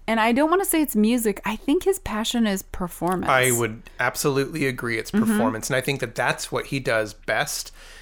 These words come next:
Speaker 2: And when we get later into his career, when he really peaks at, at, you know,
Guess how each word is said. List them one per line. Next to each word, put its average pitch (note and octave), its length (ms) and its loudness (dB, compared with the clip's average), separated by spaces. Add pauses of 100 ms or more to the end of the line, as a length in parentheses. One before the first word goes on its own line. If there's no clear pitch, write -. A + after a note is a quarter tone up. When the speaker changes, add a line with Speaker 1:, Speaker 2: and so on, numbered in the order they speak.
(120)
Speaker 2:
And B2+ 480 -2
when C3 200 2
we B2+ 160 2
get C3+ 400 -4
later D3 380 2
into D3+ 240 2
his B2+ 200 2
career, A#2 500 2
when B2 140 0
he A#2+ 120 0
really A#2 360 0
peaks - 420 -4
at, A2 220 0
at, A2 220 -2
you C#3 120 -4
know, F#2+ 340 -6